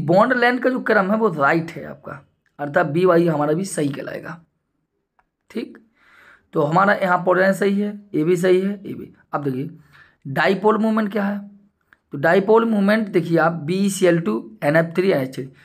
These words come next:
देखो सबसे अधिक एन एच थ्री में ही डाइपोल मोमेंट होता है, द्विध्रुव एन एफ थ्री में उससे भी कम होता है और बी एफ सी टू में कम होता है, तो ये भी ठीक है। अर्थ है एक बी and सी ये तीनों राइट हैं, लेकिन हमें चाहिए इनकरेक्ट, तो अर्थात तीनों गलत हैं, सही है।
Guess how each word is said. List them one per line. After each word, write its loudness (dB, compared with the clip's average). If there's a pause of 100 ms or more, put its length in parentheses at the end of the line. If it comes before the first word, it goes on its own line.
(260)
देखो 0
सबसे 2
अधिक 0
एन 2
एच 0
थ्री 2
में 4
ही 2
डाइपोल 2
मोमेंट 0
होता 0
है, -4 (300)
द्विध्रुव 0 (800)
एन -4
एफ -2
थ्री 2
में 4
उससे 2
भी 4
कम 2
होता 2
है 6
और 2
बी 0
एफ -2
सी -6
टू -6
में -6
कम -16
होता -16
है, -20 (500)
तो 0
ये 2
भी -2
ठीक -4
है। -6
अर्थ 0
है 4
एक 0 (580)
बी 0
and 0
सी -4 (420)
ये -6 (180)
तीनों 4
राइट 2
हैं, -2
लेकिन 0
हमें 0
चाहिए 2
इनकरेक्ट, -4
तो -6
अर्थात 0
तीनों 0
गलत -10
हैं, -20
सही -4
है। -14